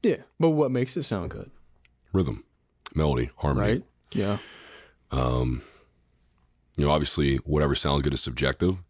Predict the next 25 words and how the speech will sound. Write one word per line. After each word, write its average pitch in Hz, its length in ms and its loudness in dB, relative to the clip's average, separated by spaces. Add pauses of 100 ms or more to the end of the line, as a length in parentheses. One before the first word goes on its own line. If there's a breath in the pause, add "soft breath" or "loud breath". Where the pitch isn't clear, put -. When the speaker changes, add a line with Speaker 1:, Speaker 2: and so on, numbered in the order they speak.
(300)
Speaker 2:
But 73 160 -2
I 73 100 2
think - 520 -2 (680)
since 69 200 -2
music 87 240 2
is 71 60 0
just 69 160 -2
frequencies 92 640 0 (500)
Speaker 1:
You're 117 140 -4
right. 110 180 -6 (260)
Speaker 2:
and 69 120 0
a - 40 -4
compilation 71 500 0
of 62 60 -4
sounds 65 360 0
and, 62 180 -4
and 62 120 -4
things 65 140 -4
like 64 100 -4
that, 65 180 -4 (880 loud breath)
we 76 300 2
can 82 460 2 (280)
all, 73 460 2 (120)
generally 80 520 2
speaking, 62 580 -2